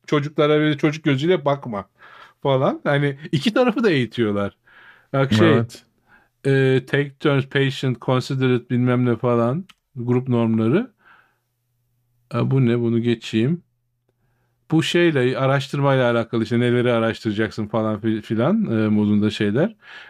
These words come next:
Speaker 1: Bayağı bilimsel araştırma yaptırıyorlar çocuklara aslında.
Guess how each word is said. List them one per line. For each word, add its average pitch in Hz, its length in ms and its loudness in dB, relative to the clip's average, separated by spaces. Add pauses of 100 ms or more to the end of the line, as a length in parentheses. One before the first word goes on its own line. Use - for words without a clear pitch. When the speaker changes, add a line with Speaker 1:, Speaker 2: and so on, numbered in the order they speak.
Speaker 1:
Bayağı 190 400 0
bilimsel 196 420 2
araştırma 269 300 0
yaptırıyorlar 147 440 0
çocuklara 104 460 -2
aslında. 95 560 -4